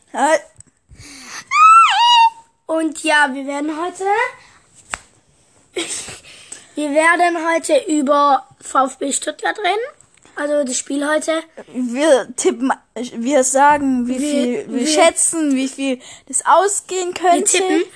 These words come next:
Speaker 1: Ja, wir tippen, aber nicht, nein, alles.
Speaker 2: Ähm, okay, warte. Warte kurz, ich schau noch mal kurz nach. Ja, okay, jetzt müssen wir hier drauf gehen, Spiele.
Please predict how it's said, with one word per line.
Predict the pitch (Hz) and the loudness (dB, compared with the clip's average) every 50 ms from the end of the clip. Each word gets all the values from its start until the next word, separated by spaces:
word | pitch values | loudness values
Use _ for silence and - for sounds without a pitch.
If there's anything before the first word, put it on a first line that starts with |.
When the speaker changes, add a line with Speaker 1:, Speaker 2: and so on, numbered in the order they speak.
| - - _ _ _ _ _ _ _ - | -20 -20 _ _ _ _ _ _ _ -14
Speaker 1:
Ja, | 233 220 | -8 -6
wir | 220 220 220 | -6 -6 -6
tippen, | - 311 - - 370 359 370 370 392 381 _ _ _ - - - - _ _ _ _ _ | -8 -10 -10 -8 -8 -6 -6 -6 -8 -10 _ _ _ -20 -20 -20 -20 _ _ _ _ _
aber | - 254 262 320 | -12 -8 -6 -4
nicht, | 339 359 381 - - - - _ _ _ _ _ _ _ _ _ _ _ | -4 -4 -6 -8 -12 -16 -18 _ _ _ _ _ _ _ _ _ _ _
nein, | - 269 277 320 339 349 330 285 277 339 - - | -12 -10 -10 -10 -10 -12 -12 -14 -14 -18 -16 -14
alles. | 330 370 349 294 262 240 247 - - - - - _ _ _ _ _ _ _ _ _ _ - - - - - - - - - - - - - - - - _ - | -14 -10 -10 -10 -8 -6 -6 -6 -6 -8 -10 -14 _ _ _ _ _ _ _ _ _ _ -20 -18 -14 -12 -12 -10 -10 -10 -10 -10 -10 -10 -10 -12 -14 -16 _ -8
Speaker 2:
Ähm, | 349 302 311 311 311 294 - _ | -4 -2 -2 -2 -2 -4 -8 _
okay, | - 285 285 269 _ - - - 320 302 311 294 | -10 -10 -10 -10 _ -14 -6 -2 0 0 2 2
warte. | 311 320 - - 339 - - _ _ _ _ _ _ _ _ _ _ _ _ - | 2 2 2 0 -2 -4 -4 _ _ _ _ _ _ _ _ _ _ _ _ -4
Warte | 339 339 359 359 381 - | -4 -4 -4 -4 -6 -4
kurz, | - 415 415 415 415 - - | 0 0 0 0 -2 -4 -6
ich | 302 277 - | -4 -4 -4
schau | - 311 302 | -4 -4 -4
noch | 311 311 302 | -4 -4 -4
mal | 294 302 302 277 | -6 -6 -8 -8
kurz | - 277 - - - | -10 -10 -10 -10 -8
nach. | 320 330 370 403 392 - - - - - _ _ _ _ _ _ _ _ _ _ _ _ _ _ _ _ _ _ _ _ _ _ _ _ _ _ _ _ _ _ _ _ _ _ _ _ _ - - _ _ _ _ _ _ _ _ _ _ _ _ _ _ _ _ _ _ _ _ - - _ _ _ _ _ _ | -8 -8 -8 -10 -10 -12 -14 -14 -18 -20 _ _ _ _ _ _ _ _ _ _ _ _ _ _ _ _ _ _ _ _ _ _ _ _ _ _ _ _ _ _ _ _ _ _ _ _ _ -20 -20 _ _ _ _ _ _ _ _ _ _ _ _ _ _ _ _ _ _ _ _ -20 -20 _ _ _ _ _ _
Ja, | - 320 302 294 | -6 -6 -6 -6
okay, | 285 - 294 277 269 | -6 -6 -6 -4 -4
jetzt | 247 254 - | -4 -6 -8
müssen | 294 269 269 277 | -8 -6 -4 -4
wir | 262 | -6
hier | 240 - - 277 277 | -6 -6 -8 -8 -8
drauf | 277 - 302 302 - _ | -8 -10 -14 -14 -14 _
gehen, | - - - 403 | -16 -14 -14 -12
Spiele. | 392 - - - - 359 349 | -12 -14 -14 -14 -14 -14 -14